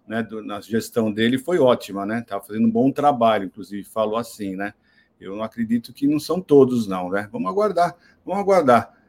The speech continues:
eh, o que vai acontecer. O meu maior medo realmente continua sendo a, a fifa, né?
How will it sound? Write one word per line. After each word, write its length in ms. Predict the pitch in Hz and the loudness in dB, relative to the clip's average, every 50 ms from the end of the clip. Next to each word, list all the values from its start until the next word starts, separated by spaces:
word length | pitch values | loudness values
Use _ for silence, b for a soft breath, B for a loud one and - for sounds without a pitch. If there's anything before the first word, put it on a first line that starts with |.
| b _ - | b _ 0
eh, 160 | 117 117 113 | 2 4 4
o 160 | 113 110 104 | 4 2 2
que 120 | - - 123 | 0 -2 2
vai 160 | 110 127 123 | 4 4 4
acontecer. 320 | 117 - 135 - - 117 | 4 2 -4 -4 0 4
O 40 | 113 | 6
meu 180 | 120 151 170 175 | 6 6 6 4
maior 340 | 165 170 170 175 175 165 | 4 6 8 8 8 8
medo 300 | 160 156 165 180 175 180 | 6 2 0 0 0 0
realmente 500 | 165 170 170 151 139 143 151 165 156 147 | 0 2 2 4 4 4 4 2 0 -4
continua 460 | - - 160 151 - 160 160 160 151 127 | -6 -6 -6 -4 -2 -2 0 0 0 0
sendo 500 | - - 139 139 156 175 185 214 220 - _ | -2 -2 0 0 0 0 -2 -4 -6 -6 _
a, 420 | _ - 135 135 131 - 135 139 175 | _ 0 0 0 2 2 2 0 0
a 40 | |
fifa, 560 | 180 - - - 147 139 117 117 - - - - | 0 -4 -4 0 2 2 2 0 -4 -8 -6 -6
né? 240 | 104 107 120 117 | -4 -6 -6 -8